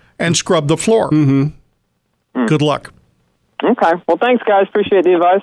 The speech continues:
Speaker 2: All right.
Speaker 1: Thank you, Ryan. All right. It's, it's a problem.
Speaker 2: It is. Uh,
Speaker 1: I, I've got, uh, you know, if you have a house that is, quote unquote, unoccupied for a period of time,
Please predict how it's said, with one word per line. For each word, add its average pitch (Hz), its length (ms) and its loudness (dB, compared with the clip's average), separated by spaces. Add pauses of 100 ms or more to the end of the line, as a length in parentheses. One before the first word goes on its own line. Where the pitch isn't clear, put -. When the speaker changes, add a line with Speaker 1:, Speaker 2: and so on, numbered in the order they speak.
Speaker 2:
All 123 80 2
right. 165 180 0
Speaker 1:
Thank 151 380 -6
you, 156 60 0
Ryan. 135 280 -2 (480)
All 151 160 -6
right. 190 220 -4 (1200)
It's, - 220 -4 (160)
it's 160 200 -4
a 165 40 -4
problem. 202 500 -2
Speaker 2:
It 120 120 0
is. 139 420 -2 (160)
Uh, - 140 -18 (380)
Speaker 1:
I, 185 200 -2
I've 175 300 0
got, 233 260 2
uh, - 380 -2
you 180 220 2
know, 180 160 2
if 143 140 0
you 269 140 2
have 226 160 2
a 185 80 2
house 165 340 -2
that 151 120 0
is, 139 100 0
quote 196 240 0
unquote, 156 460 -2 (120)
unoccupied 151 880 -4 (520)
for 147 120 0
a 139 40 -2
period 165 420 0
of - 80 -16
time, 117 480 -4